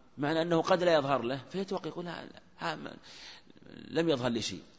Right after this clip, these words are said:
وقد يظهر لغيرك من أهل العلم وجه من هذه الوجوه. يعني التعارض كما تقدم ليس في نفس الأمر، إنما في نفس المكلف،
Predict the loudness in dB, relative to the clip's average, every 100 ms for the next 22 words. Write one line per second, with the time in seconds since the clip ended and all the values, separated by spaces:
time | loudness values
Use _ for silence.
0 | -20 -14 -6 4 6 8 6 6 6 8
1 | 6 4 2 4 2 0 -6 -18 -20 -20
2 | -20 -20 4 6 6 4 0 2 2 2
3 | 0 -2 -8 -20 -12 0 2 4 4 2
4 | 0 -4 -20 -20 -20 -20 -6 4 4 4
5 | 6 8 8 8 4 2 0 2 2 2
6 | -2 -2 -6 -18 -20 -20 -20 -20 -20 -20
7 | -20 -20 -20 -10 0 2 2 0 -2 -4
8 | -4 -6 -4 -4 -4 -8 -6 -6 -4 -4
9 | -4 -4 -4 -6 -6 -2 -2 -2 -6